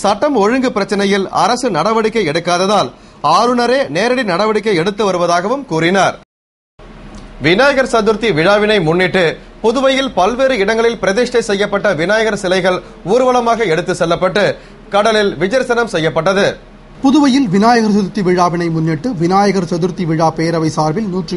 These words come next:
Speaker 2: எட்டு இடங்களில் விநாயகர் சிலைகள் பிரதிஷ்டை செய்யப்பட்டு தினமும் சிறப்பு பூஜைகள் நடைபெற்று வந்தது. விழாவின் நிறைவு நாளை முன்னிட்டு விநாயகர் சிலைகளை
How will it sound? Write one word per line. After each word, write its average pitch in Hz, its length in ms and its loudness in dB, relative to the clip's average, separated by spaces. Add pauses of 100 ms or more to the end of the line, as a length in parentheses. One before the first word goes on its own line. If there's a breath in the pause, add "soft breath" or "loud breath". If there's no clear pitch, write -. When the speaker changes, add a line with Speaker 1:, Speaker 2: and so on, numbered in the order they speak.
Speaker 2:
எட்டு 160 240 -4
இடங்களில் 165 500 -2
விநாயகர் 175 520 -2
சிலைகள் 160 420 0
பிரதிஷ்டை 180 420 0
செய்யப்பட்டு 151 440 -4 (120)
தினமும் 165 340 -2 (100)
சிறப்பு 202 340 -2
பூஜைகள் 160 420 -2
நடைபெற்று 151 400 -2
வந்தது. 147 260 -4 (640 loud breath)
விழாவின் 202 420 4
நிறைவு 196 320 2
நாளை 180 260 0
முன்னிட்டு 170 360 -2 (160)
விநாயகர் 185 500 2
சிலைகளை 170 400 -2